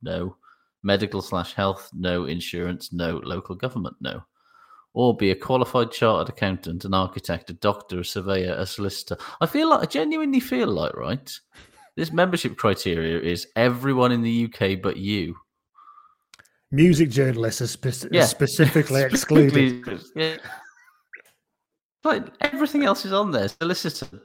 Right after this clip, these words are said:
Speaker 1: doctor, chartered surveyor, chartered architect, accountant,
Speaker 2: Tinker,
Speaker 1: teachers,
Speaker 2: tailor, soldier,
Speaker 1: coppers.
Speaker 2: spy, Froom,
Speaker 1: Yeah.
Speaker 2: Froom, Barney McGrew, Cuthbert, Dibble, Grubb. No
Speaker 1: Yeah,
Speaker 2: music
Speaker 1: what
Speaker 2: journalists.
Speaker 1: Yeah,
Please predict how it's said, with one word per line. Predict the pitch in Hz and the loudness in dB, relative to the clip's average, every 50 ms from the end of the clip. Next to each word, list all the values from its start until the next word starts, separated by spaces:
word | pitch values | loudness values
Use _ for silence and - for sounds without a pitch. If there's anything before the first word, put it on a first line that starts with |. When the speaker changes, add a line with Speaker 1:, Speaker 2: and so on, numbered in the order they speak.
| _ _ | _ _
Speaker 1:
doctor, | - 185 175 - _ _ - - - | -2 -2 -2 -2 _ _ -6 -6 -6
chartered | - - - 160 160 156 160 156 - | -2 0 2 2 2 2 0 -2 -4
surveyor, | 165 147 156 160 156 131 110 | -2 0 2 2 2 2 0
chartered | - - 147 147 151 147 151 151 | 0 2 2 2 4 4 2 4
architect, | 156 160 160 160 - - - 95 90 - - | 4 4 4 2 -2 -4 -6 -6 -6 -6 -10
accountant, | - - - - 165 165 165 - - - 92 | -14 -14 -4 -4 -2 -2 -2 -6 -6 0 2
Speaker 2:
Tinker, | 156 160 160 139 - 143 113 | 2 2 2 0 -2 -2 -2
Speaker 1:
teachers, | - - 175 | -2 0 2
Speaker 2:
tailor, | 156 147 156 151 135 127 110 101 | 4 6 6 6 4 2 0 -2
soldier, | - - 151 147 147 147 135 110 110 | -4 0 2 2 4 2 2 0 -2
Speaker 1:
coppers. | 87 90 110 | -6 -4 -4
Speaker 2:
spy, | - 139 139 135 127 110 98 95 - - | -4 -4 -4 -4 -6 -8 -10 -14 -20 -4
Froom, | - 147 156 165 | 4 6 6 8
Speaker 1:
Yeah. | 147 120 | 6 4
Speaker 2:
Froom, | - - - 143 151 151 139 127 | 2 0 4 6 6 6 6 4
Barney | 110 135 135 139 143 147 139 | 4 4 4 6 6 4 4
McGrew, | 139 135 - 147 151 151 135 120 - | 2 0 0 0 0 0 0 -2 0
Cuthbert, | - 160 156 156 - - 127 113 110 | 0 0 0 0 -4 -8 -8 -4 2
Dibble, | 147 151 151 139 127 120 | 2 2 2 2 -2 -4
Grubb. | 110 - 147 147 139 127 107 - - - - - - - | -2 0 0 2 0 0 -2 -10 -20 -20 -20 -20 -6 0
No | 127 151 160 170 175 170 160 156 147 | 4 6 6 8 8 6 6 6 6
Speaker 1:
Yeah, | 139 170 156 | 6 6 6
Speaker 2:
music | 160 160 139 143 135 | 6 6 6 4 0
Speaker 1:
what | 110 | 2
Speaker 2:
journalists. | 123 131 127 123 120 117 104 - - - _ _ _ _ _ _ _ _ _ _ _ _ _ _ _ _ - - | 2 2 2 2 0 -2 -4 -6 -10 -20 _ _ _ _ _ _ _ _ _ _ _ _ _ _ _ _ -18 -16
Speaker 1:
Yeah, | _ - 359 320 - | _ -8 -8 -8 -8